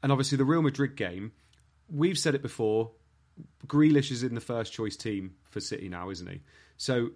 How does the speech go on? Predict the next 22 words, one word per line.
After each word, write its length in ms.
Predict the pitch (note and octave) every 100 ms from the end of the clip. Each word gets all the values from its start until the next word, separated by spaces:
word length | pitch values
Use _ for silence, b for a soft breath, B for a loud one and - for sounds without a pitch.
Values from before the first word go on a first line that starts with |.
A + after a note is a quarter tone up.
| _ _ _
he's 160 | C#3+ B2+
gonna 260 | - D#3+
be 100 | D3
getting 260 | C#3 C#3 A#2
the 60 | A#2
minutes 320 | A#2 A2 -
against 280 | G#2 G2 -
Real 140 | G#2
Madrid. 420 | G2 F#2 F2+ F#2 - _ _ _
So 240 | - A#2+ -
is 200 | D#3 B2+
he 100 | B2
gonna 160 | A#2+ A2+
be 80 |
getting 220 | A2 A#2 A2+
the 80 |
minutes 280 | A2 A2 -
against 280 | G#2+ G#2 -
Everton 400 | A2 G2 G#2+ G2+
away 320 | G#2+ G#2+ A2
from 200 | G2 G#2
home? 360 | G2 G#2 F2 G2+